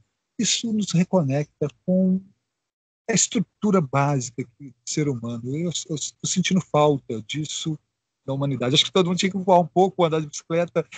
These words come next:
ou dar uma caminhada, ou dar uma pedalada, pra tentar se encontrar. E se tornar um pouco melhor, porque nós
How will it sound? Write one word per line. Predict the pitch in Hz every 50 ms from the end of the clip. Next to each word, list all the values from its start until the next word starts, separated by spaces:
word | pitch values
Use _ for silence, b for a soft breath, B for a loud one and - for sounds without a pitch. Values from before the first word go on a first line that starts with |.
| B _ -
ou | 143 147 147 139
dar | 131 127 147
uma | 151 135
caminhada, | - 147 139 139 139 139 143 147 151 143 131
ou | 135 123
dar | 135
uma | 139 131
pedalada, | - 143 127 131 123 123 127 135 139 135 127 135 - _
pra | 196 185 - _ _ _
tentar | 294 277 285 - - 233 -
se | - - 285
encontrar. | 285 - - 339 330 - - 202 185 190 185 - - _ _ _ _ 180 226 269 - _ _ _ _ _ _ _ _ _
E | 139 143 147 147 147 139 135 127 127 123 123 120 _ _ _ _ _ _ _ _ _ _
se | - 214
tornar | - 277 269 233 214 175
um | 185 185
pouco | - 190 185 - - 226
melhor, | 247 233 170 147 - 139
porque | - _ _ 151 151 151 151
nós | 165 202 247 302